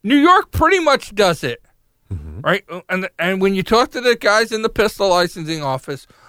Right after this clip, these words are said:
Speaker 1: what they pretty much do is it's, it's not so much that they're gonna say, it's, it's protecting me.
Speaker 2: In what respect?
Speaker 1: <clears throat> Because when I sell that person that gun,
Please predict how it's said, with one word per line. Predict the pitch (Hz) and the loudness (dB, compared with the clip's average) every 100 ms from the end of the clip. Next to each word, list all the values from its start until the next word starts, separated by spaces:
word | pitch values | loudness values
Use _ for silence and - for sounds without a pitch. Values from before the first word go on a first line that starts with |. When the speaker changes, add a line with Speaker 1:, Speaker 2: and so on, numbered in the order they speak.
| _ | _
Speaker 1:
what | 170 180 | -4 0
they | 175 | 0
pretty | - 277 311 | 2 0 2
much | 294 214 - | 0 -2 -4
do | - 180 170 | 0 2 4
is | 156 151 - - | 2 -2 -6 -6
it's, | 165 - - _ | -6 -6 -20 _
it's | 185 165 185 | -4 -2 0
not | 220 330 - | 2 2 0
so | - 440 | -4 -2
much | 415 285 240 - - _ _ _ _ _ _ | 2 2 0 -6 -18 _ _ _ _ _ _
that | 202 175 | 0 2
they're | 214 220 | 2 2
gonna | 226 202 | 0 -2
say, | - 214 175 - - 151 | 0 0 0 -8 -16 -6
it's, | 208 208 - | -4 -4 -4
it's | 226 - | -6 -4
protecting | 226 - 294 - 233 180 175 | -4 0 -2 -2 -6 -4 0
me. | 226 151 - _ _ _ _ _ _ _ _ | 0 -2 -8 _ _ _ _ _ _ _ _
Speaker 2:
In | 147 156 | 0 2
what | 160 | 2
respect? | 135 - 98 - _ _ - | -2 -2 -4 -4 _ _ 0
Speaker 1:
<clears throat> | 302 320 254 - 147 | 4 4 2 -4 -12
Because | 190 - 196 | -2 0 2
when | 196 | 2
I | 190 311 | 2 2
sell | - - 320 302 190 147 - | -2 0 4 4 4 2 -2
that | 175 214 - | 0 0 2
person | 254 247 - 196 | 0 0 0 -2
that | 175 190 165 | 0 0 0
gun, | 143 220 147 | 2 4 2